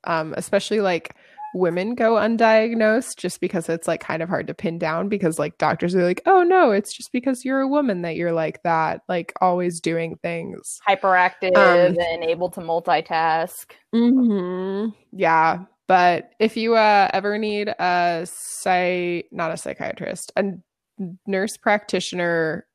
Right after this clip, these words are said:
Speaker 1: who you can see about that. I mean, I'm sure your counselor can also, like, refer you to someone, but highly recommend.
Speaker 2: Yeah, I need to, uh, look into that 'cause I, I don't, I don't know what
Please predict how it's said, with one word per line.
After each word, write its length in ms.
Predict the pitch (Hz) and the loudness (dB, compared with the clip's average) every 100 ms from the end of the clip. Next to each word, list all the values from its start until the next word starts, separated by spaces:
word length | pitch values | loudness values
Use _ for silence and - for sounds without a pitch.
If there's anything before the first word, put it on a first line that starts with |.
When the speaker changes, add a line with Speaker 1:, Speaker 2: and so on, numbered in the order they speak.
| - | -10
Speaker 1:
who 640 | 175 165 165 160 156 156 170 _ _ _ _ _ _ _ _ _ _ - | -6 -4 -4 -4 -6 -8 -12 _ _ _ _ _ _ _ _ _ _ -6
you 140 | 170 | -4
can 180 | 170 135 | -4 -6
see 280 | - 160 - | -6 -6 -4
about 300 | - - - | -2 -2 -2
that. 200 | - - | 0 2
I 80 | |
mean, 140 | 208 208 | 4 4
I'm 120 | 196 | 2
sure 220 | 196 175 | 2 0
your 180 | 170 165 | 0 -2
counselor 380 | - - - - | -6 -6 -8 -8
can 100 | - | -8
also, 360 | - - 62 | -8 -6 -6
like, 160 | 64 - | -6 -6
refer 260 | - - 64 | -10 -8 -8
you 140 | - | -6
to 80 | - | -8
someone, 440 | - - - - - | -10 -10 -10 -6 -2
but 180 | 165 - | -2 -2
highly 360 | 185 247 277 269 | -2 0 0 0
recommend. 600 | 233 - 175 - - 202 - _ _ _ _ _ _ _ - | -2 -2 -8 -8 -12 -18 -20 _ _ _ _ _ _ _ -10
Speaker 2:
Yeah, 400 | 214 302 302 285 | 0 2 4 2
I 60 | 285 | 0
need 160 | 302 | -2
to, 200 | 285 285 | -2 2
uh, 380 | 233 190 170 151 | 4 6 4 2
look 180 | 151 190 | -2 -4
into 160 | 180 170 | -2 0
that 220 | 160 160 160 | 0 0 -4
'cause 160 | 180 | -6
I, 240 | 175 170 - | -4 -4 -4
I 100 | 202 | -4
don't, 240 | 196 185 _ | -4 -6 _
I 40 | 190 | -4
don't 160 | 202 185 | -2 0
know 120 | 190 | -2
what 320 | 165 190 - | 2 -2 -2